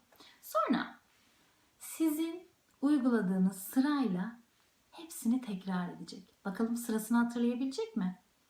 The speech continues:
Aslında kolay görünüyor ama kolay bir oyun değil. Şaşırabilirsiniz. Ben de çok şaşırıyorum, defalarca deniyorum. Şimdi ilk olarak başladığınızda hepsini kullanmayabilirsiniz. İki ses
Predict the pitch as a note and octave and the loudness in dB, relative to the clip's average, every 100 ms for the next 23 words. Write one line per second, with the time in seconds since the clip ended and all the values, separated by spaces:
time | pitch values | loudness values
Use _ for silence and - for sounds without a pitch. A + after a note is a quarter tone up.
0 | - - F#3 F#3+ A3+ A#3 A#3 B3+ A#3+ G3+ | -10 -8 -4 -2 -2 0 2 2 2 2
1 | F#3 A3+ B3 E4+ - G3+ F#3 F#3 F3 G3+ | 2 2 0 -2 -2 0 0 0 -2 -2
2 | E4 D#4+ A#3+ A#3 - - F#3 F#3 F#3 A3 | -2 0 0 0 -4 -6 -4 -2 -2 -2
3 | G4 - D3 F3+ - _ _ _ _ _ | -4 -6 -10 -10 -12 _ _ _ _ _
4 | - B3 A4 - A3+ G3+ F#3 F3+ E3 D#3+ | -4 -4 -4 -4 -4 -2 -2 -2 -4 -4
5 | E3+ E3+ F3+ F3+ F3+ F3+ F3+ E3+ E3 E3+ | -4 -4 -2 0 0 -2 -4 -8 -8 -8
6 | F3 F#3 _ - - - - E4 C4 G#4+ | -12 -14 _ -20 -20 -20 -10 -8 -2 -2
7 | - A#3 G#3 A#3 C4 C4+ - F#3 F#3 F3 | 0 0 0 -2 -2 -2 0 0 0 -2
8 | - F#3 A#3+ - _ G4+ - C#4 D4 - | -6 -8 -8 -14 _ -6 0 2 2 2
9 | A#3 G3+ F3+ F#3+ A3 E3 D#3+ - - - | 2 2 2 2 0 -2 -6 -10 -12 -8
10 | B3+ C#4 - - A#3+ - | -4 -4 -2 -4 -6 -8